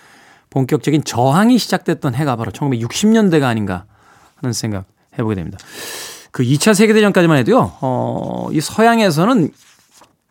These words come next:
말하자면 이제 독일과 일본이라고는 명확한 적기 상정이 돼 있었던 거죠. 근데 이제 베트남 전쟁에 뛰어든 미국과 이제 여러,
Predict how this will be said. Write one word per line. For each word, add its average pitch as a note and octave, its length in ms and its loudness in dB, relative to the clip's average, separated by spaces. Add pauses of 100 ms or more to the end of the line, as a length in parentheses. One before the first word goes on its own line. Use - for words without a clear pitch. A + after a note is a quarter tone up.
(200)
말하자면 C#3+ 440 2
이제 C#3 100 2
독일과 E3+ 420 2
일본이라고는 D#3+ 720 2
명확한 D#3+ 480 0
적기 F#3+ 920 -2
상정이 A#3+ 580 0
돼 C4 120 2
있었던 C#3 340 -2
거죠. A#2 280 -8
근데 F3 180 0
이제 F#3+ 200 2 (840)
베트남 G3 440 2
전쟁에 F3 1200 4
뛰어든 D#3+ 500 0
미국과 D3+ 560 2
이제 A2 640 0 (1600)
여러, C3 340 2